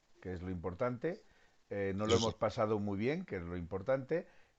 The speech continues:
Speaker 1: Creo
Speaker 2: Sí.
Speaker 1: que las personas que han estado al otro lado de, de la ra-, de las ondas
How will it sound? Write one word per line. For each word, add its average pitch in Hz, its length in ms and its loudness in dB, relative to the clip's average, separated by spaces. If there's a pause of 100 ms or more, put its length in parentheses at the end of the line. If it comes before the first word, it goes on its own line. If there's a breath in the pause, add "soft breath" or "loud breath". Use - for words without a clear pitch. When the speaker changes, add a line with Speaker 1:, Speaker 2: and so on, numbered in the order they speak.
Speaker 1:
Creo 123 280 6
Speaker 2:
Sí. 98 60 -4
Speaker 1:
que 113 100 0
las 110 160 2
personas 110 480 -2
que 117 100 -4
han 104 100 0
estado 104 320 2
al 101 100 2
otro 98 180 -2
lado 101 240 4
de, 90 460 0
de 85 760 -2
la 87 140 0
ra-, 101 240 2
de 90 160 -4
las 87 180 -4
ondas 95 400 -2